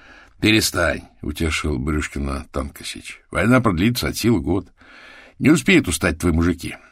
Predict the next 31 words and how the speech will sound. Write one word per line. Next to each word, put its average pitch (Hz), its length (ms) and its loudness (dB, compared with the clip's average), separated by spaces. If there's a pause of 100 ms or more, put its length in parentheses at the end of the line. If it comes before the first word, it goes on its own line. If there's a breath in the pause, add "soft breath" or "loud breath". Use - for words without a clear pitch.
А - 120 -6
что 117 140 2
касается 101 460 2
нас, 110 200 4
сербов, 95 440 2
мы 98 160 0
точно 80 520 -2
будем 78 360 -2
стоять 69 380 -6
до - 80 -12
победы», — - 400 -12 (960)
заговорил 90 460 2
Апис, 78 320 -2
сидевший 71 540 -4
на 78 180 0
другом 76 400 -2
конце 76 340 -4
стола. 67 500 -6 (800 loud breath)
«Эрцгерцог 90 760 2
Франц 92 300 2
Фердинанд 87 640 2
скоро 85 440 2
приедет 80 640 2
в - 60 -8
Сараево 78 500 2
на 71 120 -2
маневры». 69 600 -2 (640)
«Ты 92 100 -4
это 87 100 -6
к - 60 -20
чему?» — 82 380 0